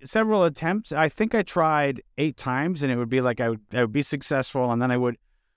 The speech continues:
go for a little while, and then, uh, stress would happen at work or something like that, and somebody would offer me a cigarette, and I would say, "Yes," and I would be okay until one day you're like, "Well, you know, I'm just gonna buy a pack,"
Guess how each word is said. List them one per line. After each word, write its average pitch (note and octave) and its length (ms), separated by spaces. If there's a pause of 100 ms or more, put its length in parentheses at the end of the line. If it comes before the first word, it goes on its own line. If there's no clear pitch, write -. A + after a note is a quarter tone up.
(260)
go C#3+ 200
for E3 140
a D#3 40
little C#3+ 160
while, B2+ 500
and A2+ 200
then, B2 480 (120)
uh, A2+ 520 (100)
stress - 400
would A#2 100
happen A2 340
at G2+ 100
work G3 340
or A#2+ 40
something C#3+ 260
like C3 160
that, C#3 260
and F#2+ 100
somebody B2+ 240
would A#2 120
offer A#2 260
me A2 120
a F#2+ 40
cigarette, G#3+ 520
and B2+ 120
I B2+ 60
would D#3 100
say, C#4+ 120
"Yes," F4 520 (320)
and C3 100
I C#3 100
would C#3+ 100
be D3 160
okay E3+ 600
until C#3 300
one D#3+ 220
day D3 420 (300)
you're C3 160
like, B2 260
"Well, C3 140
you C3 100
know, A#2 80
I'm A2+ 80
just - 120
gonna B2+ 120
buy A2 240
a F#2+ 80
pack," - 460